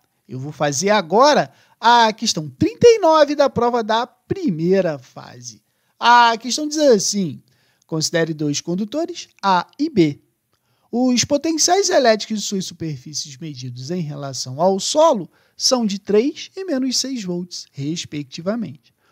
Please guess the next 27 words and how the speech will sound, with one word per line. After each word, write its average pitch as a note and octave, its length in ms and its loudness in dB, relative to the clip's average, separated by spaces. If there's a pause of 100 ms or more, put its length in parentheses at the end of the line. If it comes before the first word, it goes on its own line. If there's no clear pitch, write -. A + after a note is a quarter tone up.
(100)
O G#3 300 4
potencial D#3 560 -2
elétrico C#3 480 -6
da C3 160 -14
superfície B2+ 580 -12
do C#3 120 -18
condutor C3 520 -14
A A#2+ 220 -10 (160)
em C4 220 0
relação F3 760 -2
à E3+ 120 -2
superfície E3 800 -6
do C3+ 120 -10
condutor C#3 600 -10
B A#2 300 -16 (120)
é F3 360 2 (120)
em D3 240 -6
volts. C#3+ 640 -6 (400)
Então, F4+ 440 4 (440)
a C4 80 0
gente F4 240 -2
tem A4 160 2
que F4 80 -6
lembrar F3 580 0
que C#3 380 -12 (260)
superfície A3 1200 -2
equipotencial, E3+ 1080 -4